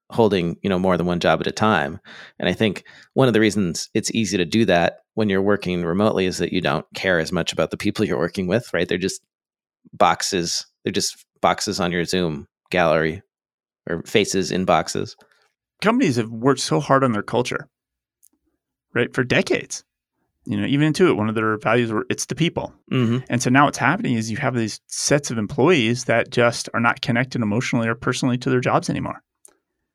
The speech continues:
Speaker 2: And that's becoming the new normal. Uh, but the pendulum also swings the other way where companies aren't really emotionally attached to employees now.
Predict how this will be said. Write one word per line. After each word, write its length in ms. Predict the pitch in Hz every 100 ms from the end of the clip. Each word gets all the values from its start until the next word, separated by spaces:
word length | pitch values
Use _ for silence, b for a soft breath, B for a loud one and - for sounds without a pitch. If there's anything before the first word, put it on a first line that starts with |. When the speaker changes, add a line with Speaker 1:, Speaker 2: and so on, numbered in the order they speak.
| _ _ -
Speaker 2:
And 240 | 113 110
that's 160 | 123 -
becoming 400 | 135 127 131 123
the 80 | 123
new 140 | 127
normal. 400 | 120 131 156 - _ b b b b -
Uh, 120 | 113
but 160 | 113 147
the 60 |
pendulum 320 | 202 214 -
also 200 | 143 151
swings 260 | 147 143 127
the 80 | 127
other 120 | 180
way 140 | 160
where 260 | 117 110 107
companies 600 | - 135 151 160 127 123 _ _ _ _ _ _
aren't 120 | 120
really 140 | 120 135
emotionally 360 | 123 123 135
attached 340 | 123 131 127 -
to 60 |
employees 400 | 113 95 131 151
now. 220 | 90 90